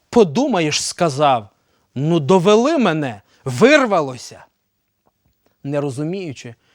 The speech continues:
що в слова впливають не лише на репутацію нашу на землі,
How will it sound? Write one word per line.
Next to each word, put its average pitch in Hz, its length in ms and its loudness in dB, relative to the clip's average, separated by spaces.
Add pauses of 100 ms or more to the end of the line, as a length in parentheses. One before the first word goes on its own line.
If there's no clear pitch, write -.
(180)
що - 280 -8
в 143 80 -8
слова 165 480 -4
впливають 170 760 -2
не 165 120 -4
лише 160 280 -6
на 202 180 -6
репутацію 147 760 -8
нашу 135 320 -10
на 131 140 -8
землі, 117 460 -10